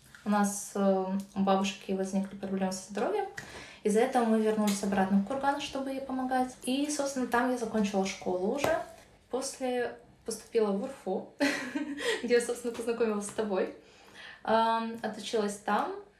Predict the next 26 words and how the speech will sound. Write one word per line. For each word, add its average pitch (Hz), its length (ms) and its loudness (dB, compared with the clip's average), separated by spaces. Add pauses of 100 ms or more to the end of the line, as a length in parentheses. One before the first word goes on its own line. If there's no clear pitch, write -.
(400)
и 226 260 -4
как-то 233 380 -2
сумбурно 233 560 -6
так 220 220 -4
получилось, 359 420 -4
то, - 100 -16
что - 200 -4
я 233 160 0
решила 269 320 -6
снова 233 260 -4
вернуться 262 400 -8
в 254 60 -4
Москву, - 400 -8 (320)
потому 214 340 -2
что, 214 600 -2 (100)
ну, 247 140 2
а - 20 0
почему 254 320 -2
бы 247 160 -2
и 254 40 0
нет? 220 200 -4 (120)
<laughs> - 1300 -6
Потому 226 260 -4
что, 247 260 -2
ну, 262 280 0 (140)
мы 247 300 2